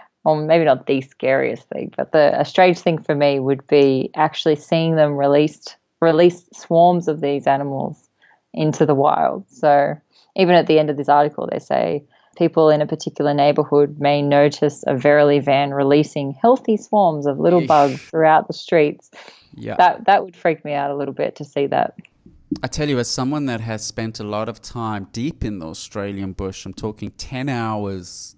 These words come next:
Speaker 2: west of Sydney, right into the Australian bush, I have been around swarms of mosquitoes before. Um, summer, uh, when there's been a lot of rain and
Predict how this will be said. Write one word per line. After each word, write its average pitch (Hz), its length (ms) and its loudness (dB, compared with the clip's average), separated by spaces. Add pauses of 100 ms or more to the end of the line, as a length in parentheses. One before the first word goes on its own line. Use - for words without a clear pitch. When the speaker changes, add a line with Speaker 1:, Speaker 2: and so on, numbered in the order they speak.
Speaker 2:
west 101 540 -8
of 92 100 -14
Sydney, 87 400 -12
right 98 320 -8
into 95 520 -12
the 92 100 -14
Australian 87 600 -12
bush, 90 360 -14 (460)
I 123 280 -2
have 127 320 -6
been 110 640 -6 (220)
around 104 380 -6
swarms 107 400 -6
of 95 80 -10
mosquitoes 92 580 -8
before. - 500 -14 (180)
Um, 95 580 -14 (160)
summer, 127 580 -2 (340)
uh, 92 140 -8
when 98 180 -8
there's 98 160 -8
been 101 160 -8
a 98 60 -4
lot 104 260 -2
of 101 160 -8
rain 98 680 -6
and 92 480 -14